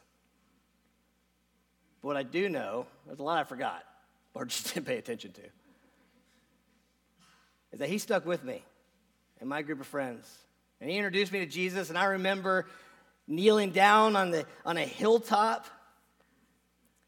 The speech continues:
at Lookup Lodge for my eighth gra-, for eighth grade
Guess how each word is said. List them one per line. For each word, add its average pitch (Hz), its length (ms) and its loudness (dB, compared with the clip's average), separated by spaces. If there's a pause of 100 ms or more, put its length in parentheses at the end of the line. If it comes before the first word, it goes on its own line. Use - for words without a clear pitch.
(720)
at - 120 -12
Lookup 202 380 4
Lodge 160 580 2 (1160)
for 131 120 -10
my 120 220 -10
eighth 156 260 -4
gra-, 135 300 -8
for 139 220 -4
eighth 143 180 -4
grade 113 340 -4